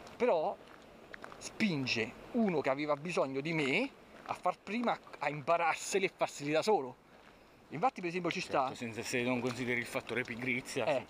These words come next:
Speaker 1: tu considera che già da Photoshop duemiladiciotto, quindi già sono quattro cinque anni, che già esiste una modalità che sta dentro a Fluidifica, in cui ti, tu puoi scegliere la, di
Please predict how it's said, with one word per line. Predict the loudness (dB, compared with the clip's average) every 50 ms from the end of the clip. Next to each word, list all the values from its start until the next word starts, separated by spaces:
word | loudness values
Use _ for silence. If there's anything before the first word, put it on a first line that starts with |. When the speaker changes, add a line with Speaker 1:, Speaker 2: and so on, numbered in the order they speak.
| -16 -20 -18 -6 -2
Speaker 1:
tu | 0 2
considera | 4 2 2 4 4 2 2
che | 2 0 -4
già | 0 2 2 2 2
da | 2
Photoshop | -2 -2 0 0 0 0 2 -2 -2 -2 0 -2
duemiladiciotto, | -2 2 2 2 2 4 4 2 2 0 0 0 0 2 2 2 2 0 -2 -6 -4 -4 -2
quindi | -2 -2 -2 -2 -2
già | -2 -2 -2 0
sono | 2 2 2 2 0 -2 -4 -2
quattro | -4 -4 -4 -4 -12 -12 -8
cinque | -6 -6 -4 -4 0 2 4 4
anni, | 4 2 0 0 2 2 2 0 0 -8 -18 -20 -20 -20 -20 -20 -20 -20 -18 -20 -18 -18 -18 -18 -18 -18 -14 -2
che | -2 0 2
già | 4 2
esiste | 2 2 0 -4 -4 -4 -4 0 0 0 0 0 -8 -16 -20 -18 -6 0
una | 0 2 4 4 4 6 6 6
modalità | 6 4 4 4 2 0 0 0 0 2 4 4 4 2 0 -2 -8 -14 -16 -16 -16 -16 -14
che | -8 -8
sta | -2 0 0
dentro | 2 2 2 0 0
a |
Fluidifica, | -2 -2 -6 -6 -4 -4 -4 -6 -6 -4 -4 -2 0 0 -2 -2 -6 -16 -18 -18 -16 -6 0
in | 2 2 2
cui | 4 2 2 4 4 4 4 2 2 -2 -6 -10 -16 -18 -14 -12 -2
ti, | 0 0 0 2
tu | 2 0 2
puoi | 2 2 2 2 2
scegliere | 2 2 2 2 2 2 0 2 2 2 4 4 2 2 0 -4 -14 -16 -18 -14 -4
la, | 0 2 2 2 0 -6 -20 -20 -20 -20 -20
di | -12 -8 -8 -8 -8